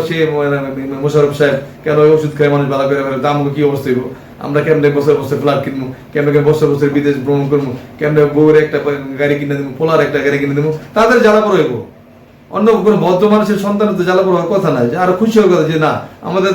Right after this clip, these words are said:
দেশে একটা এমন ট্রিটমেন্ট বাইর হইছে, এমন একটা ডাক্তার আসে যে ওষুধ খায় বিনা অপারেশনে, বিনা রিংয়ে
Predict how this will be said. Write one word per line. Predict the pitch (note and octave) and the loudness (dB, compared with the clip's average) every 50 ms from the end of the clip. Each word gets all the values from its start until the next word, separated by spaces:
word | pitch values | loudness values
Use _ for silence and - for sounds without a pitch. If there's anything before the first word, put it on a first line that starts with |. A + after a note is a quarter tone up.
| G3 | 2
দেশে | G#3+ G#3 - A#3 G#3 | 2 2 4 2 2
একটা | F#3+ G#3 A3 A#3 A#3+ A#3 - - - - - F#3 F#3 | 2 2 2 2 0 -2 -4 -10 -18 -14 -8 -4 -2
এমন | G3 G#3 G3+ G3+ | 0 0 0 0
ট্রিটমেন্ট | G3+ G#3+ - - G#3+ G#3 G3+ G3 G3 - | 0 -2 0 0 0 0 0 0 -2 0
বাইর | E3+ F3 F#3+ G3 | 2 4 4 4
হইছে, | F#3+ G3+ A3+ A#3+ A#3+ A#3+ - - - - - | 4 4 4 4 2 0 -4 -10 -12 -10 -6
এমন | F#3+ G3 G3+ G3+ | -4 -2 0 0
একটা | G3+ G3 F#3 G3 | 0 2 2 2
ডাক্তার | G3 - G3+ G#3+ G#3 G#3 G#3 | 0 0 0 0 2 2 2
আসে | G#3 G#3 G#3+ G3 G3 | 2 2 0 0 4
যে | G#3 A3 A#3 A#3 A#3 - - - - A3+ | 4 4 4 4 2 -4 -8 -2 2 2
ওষুধ | A3 G#3+ G#3+ G#3 - | 4 4 2 0 2
খায় | A3+ A3 A3 G#3+ G#3+ G3 F#3 F3 - - - - - E3+ | 2 4 6 6 6 6 4 2 0 -6 -14 -12 -6 -4
বিনা | F#3 F#3+ G#3 G#3+ | -2 0 2 2
অপারেশনে, | G#3+ A3+ A3 G#3 - G3 F#3+ G3 F#3+ F3+ - - - - - - | 2 4 2 2 2 0 -2 -2 -2 -2 -2 -4 -8 -12 -8 -2
বিনা | E3+ G3 G#3+ G#3 G3+ | 0 2 4 4 2
রিংয়ে | G3+ G3+ G3 F#3+ | 2 2 2 2